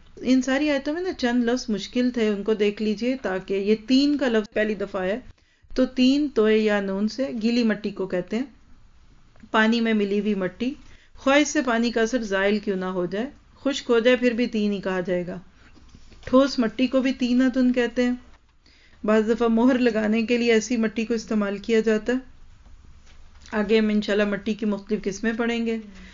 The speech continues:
फिर आप देखिए कि नया और कोई लफ्ज़ देख लीजिए अगर आपको आता है। कहैया क्या लफ्ज़ है? काफ जो है ना, इसमें मानिद है,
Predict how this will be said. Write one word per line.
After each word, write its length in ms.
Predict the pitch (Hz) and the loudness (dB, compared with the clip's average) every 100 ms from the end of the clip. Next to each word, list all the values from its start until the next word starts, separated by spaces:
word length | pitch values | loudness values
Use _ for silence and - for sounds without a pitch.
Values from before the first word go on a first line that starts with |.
| - - | -20 -2
फिर 140 | 254 240 | 2 4
आप 120 | 247 | 4
देखिए 480 | 214 240 233 247 247 | 4 0 2 0 0
कि 280 | 240 233 226 | 2 2 2
नया 380 | 208 208 220 | 2 2 2
और 160 | 214 208 | 2 0
कोई 180 | 208 214 | 0 0
लफ्ज़ 320 | 202 208 - | 0 -2 -2
देख 260 | 196 202 208 | -4 -4 -4
लीजिए 420 | 208 208 202 196 | -4 -2 -2 -2
अगर 220 | 196 185 | -4 -4
आपको 300 | 180 180 190 | -4 -6 -6
आता 220 | 190 214 | -4 -4
है। 120 | 233 247 - - | -4 -6 -18 -4
कहैया 500 | 269 254 269 311 359 | -2 0 0 2 2
क्या 180 | 339 220 | 2 2
लफ्ज़ 300 | 190 202 180 | 2 -2 -4
है? 140 | 170 160 - - - - | -6 -8 -20 -20 -20 -4
काफ 360 | 240 254 311 - | 2 2 2 -2
जो 60 | |
है 100 | 311 | -2
ना, 80 | 359 | 0
इसमें 400 | 339 - 269 285 | -2 -2 -2 0
मानिद 500 | 269 208 190 202 185 | 0 0 0 -2 -2
है, 160 | 170 | -6